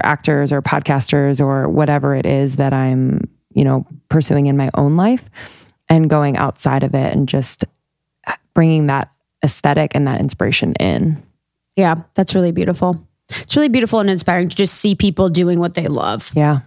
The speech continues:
Speaker 2: You know, and,
Speaker 1: It's dope.
Speaker 2: and cleaning up your feed to be that.
Speaker 1: Mm-hmm.
Speaker 2: You know, not something to remind you that you need to do something, not something to remind you,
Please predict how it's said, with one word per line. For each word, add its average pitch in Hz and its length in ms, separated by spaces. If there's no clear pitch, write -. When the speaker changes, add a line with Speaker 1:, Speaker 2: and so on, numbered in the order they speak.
Speaker 2:
You 190 200
know, 165 180
and, 170 200
Speaker 1:
It's - 100
dope. - 260
Speaker 2:
and 196 100
cleaning 196 360
up 180 160
your 180 80
feed 165 580
to 175 140
be 160 280
that. - 360
Speaker 1:
Mm-hmm. 143 520
Speaker 2:
You 185 120
know, 180 100
not 190 260
something 202 260
to 196 100
remind 175 400
you 170 80
that 165 160
you 170 80
need 170 180
to 175 80
do 214 160
something, 185 560
not 185 220
something 175 340
to 170 120
remind 165 420
you, 165 340